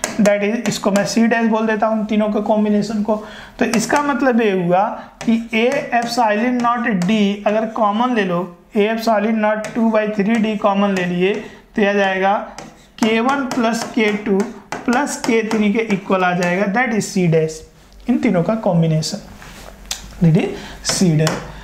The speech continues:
अब ये सी फ़ोर की value कितनी आ जाएगी, इसको, इसको मैं कितना बोलूँ, तो इसकी आ जाएगी A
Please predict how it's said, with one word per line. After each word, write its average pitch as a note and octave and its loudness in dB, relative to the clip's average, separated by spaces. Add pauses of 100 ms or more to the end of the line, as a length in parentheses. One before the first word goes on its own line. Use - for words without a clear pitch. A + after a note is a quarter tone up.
(140)
अब G3+ 4
ये B3 2
सी C4 4
फ़ोर B3+ 0
की C4 0
value B3 2
कितनी B3 -2
आ A#3+ 2
जाएगी, A#3+ -2
इसको, B3 -4 (360)
इसको A#3 2
मैं A#3 0
कितना G#3+ 2
बोलूँ, A3 2 (560)
तो B3+ 4 (160)
इसकी A3+ 0
आ B3 4
जाएगी G3+ 2 (260)
A A3+ 2